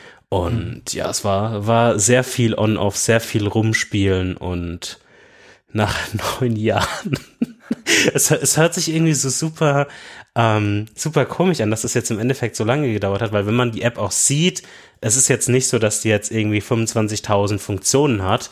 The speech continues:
Speaker 1: und man dafür jetzt irgendwie neun Jahre gebraucht hätte, die auf die Beine zu stellen. Aber z-, auf der einen Seite ist es natürlich so ein kleines Side-Project und über die letzten, wie lange machen wir jetzt den Podcast? Zwei, drei Jahre?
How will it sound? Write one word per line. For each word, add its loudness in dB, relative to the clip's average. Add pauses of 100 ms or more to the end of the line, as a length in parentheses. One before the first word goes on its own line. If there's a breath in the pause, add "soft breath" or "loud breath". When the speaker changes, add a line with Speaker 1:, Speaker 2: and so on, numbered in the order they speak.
(340 loud breath)
Speaker 1:
und 0
man 2
dafür 0
jetzt -6
irgendwie -2 (400 loud breath)
neun 2
Jahre 2
gebraucht 0
hätte, -4
die -2
auf -6
die -10
Beine 2
zu -6
stellen. -6 (600 loud breath)
Aber 2
z-, -2
auf -2
der 4
einen 2
Seite 4
ist 0
es -2
natürlich 0
so -2
ein -2
kleines -2
Side-Project 0
und 2
über 2
die -2
letzten, 0 (640 soft breath)
wie -4
lange 2
machen 0
wir 2
jetzt 0
den 2
Podcast? -4
Zwei, 2 (100)
drei 0
Jahre? -6